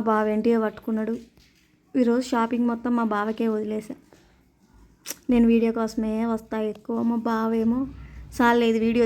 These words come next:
తీసుకుంటా, సామాన్ తీసుకోకుండా ఉంది" అని ఎంజాయ్ మా బావకి.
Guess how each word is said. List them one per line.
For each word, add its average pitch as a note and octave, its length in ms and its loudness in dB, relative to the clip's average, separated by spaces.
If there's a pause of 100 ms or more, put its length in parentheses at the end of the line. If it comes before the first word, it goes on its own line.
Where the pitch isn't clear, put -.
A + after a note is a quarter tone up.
తీసుకుంటా, A3+ 400 -2
సామాన్ A3+ 380 2
తీసుకోకుండా A3+ 500 -2 (120)
ఉంది" A3 200 0 (120)
అని A3+ 160 0 (320)
ఎంజాయ్ A3+ 380 2
మా G#3+ 40 -4 (120)
బావకి. A3 320 -4